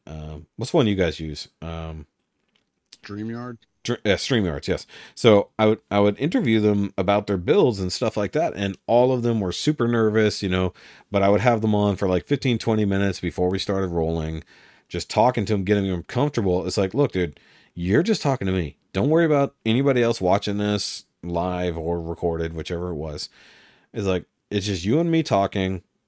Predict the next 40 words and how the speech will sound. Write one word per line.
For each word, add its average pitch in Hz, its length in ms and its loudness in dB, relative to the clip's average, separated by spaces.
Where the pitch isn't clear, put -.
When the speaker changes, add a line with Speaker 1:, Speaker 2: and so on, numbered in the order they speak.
Speaker 1:
about 85 400 -2
your 98 380 2
thing." 92 520 -2
It's 101 140 -4
like, 107 180 0
"I'm 202 200 4
here 170 180 2
to 143 140 0
learn 113 440 2
what 95 320 0
you 101 240 2
did. 82 420 -2
I'm 120 200 -4
here 165 120 2
to 151 60 4
learn 120 260 2
about 98 320 2
your 101 340 4
passions." 87 640 -4
You 98 160 -2
know, 82 260 -4
if 98 100 -4
we're 82 140 -8
not 95 280 -2
going 120 360 0
crazy, 101 460 2
we're 90 100 -2
not 98 100 -2
doing 104 180 -2
anything 104 180 0
else 98 120 -4
like 101 140 -2
that. 104 220 -2
And, 98 460 -2
like, 95 240 0
trying 170 260 2
to 147 80 2
get 120 200 0
somebody 117 420 4
new 101 600 2